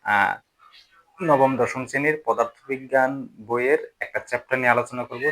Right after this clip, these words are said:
চ্যাপ্টার নাম হচ্ছে গতি। এটা মনে হয় আমাদের, আহ,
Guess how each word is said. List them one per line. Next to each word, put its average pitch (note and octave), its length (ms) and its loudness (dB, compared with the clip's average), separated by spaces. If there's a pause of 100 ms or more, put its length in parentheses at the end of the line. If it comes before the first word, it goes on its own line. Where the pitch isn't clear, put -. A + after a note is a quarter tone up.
চ্যাপ্টার A#2 260 -6
নাম A#2+ 180 -4
হচ্ছে B2 400 -8
গতি। C#3 300 4 (1000)
এটা - 140 -4
মনে A#2 180 -4
হয় A#2+ 100 -2
আমাদের, A#2 440 0
আহ, G2 260 -2